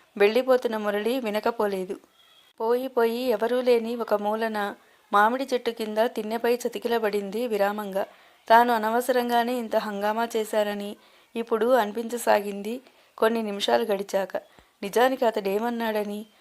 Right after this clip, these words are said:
అంతా నేనే అన్నాను. పోయి సారీ చెప్పనా? ఉహుం. ఈ అహం ఒకటి ఏడిసిందిగా దేనికైనా. ఆలోచిస్తూ చెట్లపై క-, కలకలారావాలు చేస్తున్న పక్షులను గమనించసాగింది.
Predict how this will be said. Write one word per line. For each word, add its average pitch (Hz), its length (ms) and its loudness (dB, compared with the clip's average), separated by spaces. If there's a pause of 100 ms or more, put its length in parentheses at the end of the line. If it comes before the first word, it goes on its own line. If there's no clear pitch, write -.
(180)
అంతా 214 320 2
నేనే 240 340 -2
అన్నాను. 190 400 -4 (420)
పోయి 226 260 2
సారీ 214 300 4
చెప్పనా? 220 480 -4 (280)
ఉహుం. 208 380 -6 (580)
ఈ 240 160 0
అహం 233 320 0
ఒకటి 240 260 -2
ఏడిసిందిగా 208 680 0 (360)
దేనికైనా. 202 640 -2 (840)
ఆలోచిస్తూ 254 640 0
చెట్లపై 240 480 0
క-, 214 220 2 (440)
కలకలారావాలు 226 880 6
చేస్తున్న 220 440 -4
పక్షులను 214 640 -2
గమనించసాగింది. 202 960 -2